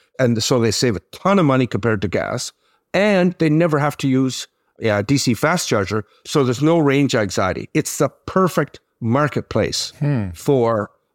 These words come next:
Speaker 1: a, an E V.
Speaker 2: Right.
Speaker 1: The issue I have is, is they're getting full up. I mean, the, the, those are usually two-car families. Typically, they'll have one E V and one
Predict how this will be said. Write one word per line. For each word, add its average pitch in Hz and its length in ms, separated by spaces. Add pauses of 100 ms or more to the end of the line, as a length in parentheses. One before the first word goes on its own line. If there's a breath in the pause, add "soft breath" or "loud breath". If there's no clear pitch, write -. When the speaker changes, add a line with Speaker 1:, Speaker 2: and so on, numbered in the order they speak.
(160)
Speaker 1:
a, 120 340
an 110 120
E 107 100
V. 135 320
Speaker 2:
Right. 104 340 (120)
Speaker 1:
The 143 160
issue 175 280
I 196 180
have 113 300
is, 113 280
is 135 260
they're 165 180
getting 208 260
full 147 260
up. 117 200
I 120 60
mean, 127 160
the, 147 180
the, 143 160
those 185 260
are 170 60
usually 147 300
two-car 131 340
families. 104 460 (520 soft breath)
Typically, 185 500
they'll 139 240
have 120 240
one 165 200
E 160 120
V 151 500
and 143 540
one 135 460